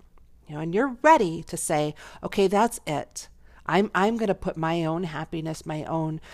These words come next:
peace of mind above this mess." When you do that, when you're ready to do that,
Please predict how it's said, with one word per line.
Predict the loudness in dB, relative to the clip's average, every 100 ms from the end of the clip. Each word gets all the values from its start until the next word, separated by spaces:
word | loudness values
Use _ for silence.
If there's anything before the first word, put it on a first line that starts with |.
| -16 -2
peace | -2 -2
of | -2
mind | 0 2 0 -2
above | -4 -2 -2 -4
this | -6 -6 -12 -12
mess." | -4 0 2 0 -2 -6 -10 -20 -20 -20 -20 -20 -20 -20 -20 -20 -16 -16 -16 -20 -20 -4
When | 0 4
you | 4 2
do | 2 4
that, | 4 2
when | -2
you're | 0
ready | 0 0
to | -2
do | -2 -2
that, | -2 -2